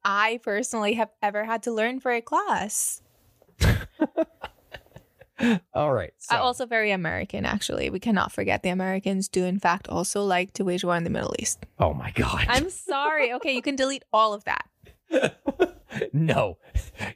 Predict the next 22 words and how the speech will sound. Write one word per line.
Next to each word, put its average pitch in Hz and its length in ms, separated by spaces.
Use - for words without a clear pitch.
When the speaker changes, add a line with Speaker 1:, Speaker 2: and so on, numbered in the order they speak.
Speaker 2:
Keep - 260
it. - 220
<laughs> - 960
So, 151 340
all 156 80
right, 113 220
all 117 80
right, 104 100
all 101 100
right, 82 220
all 98 80
right, 78 160
all 98 60
right. - 160
So 139 80
we're, 165 100
like, 160 160
halfway 110 320
there, 78 220
as 120 100
I 117 60
said. 76 260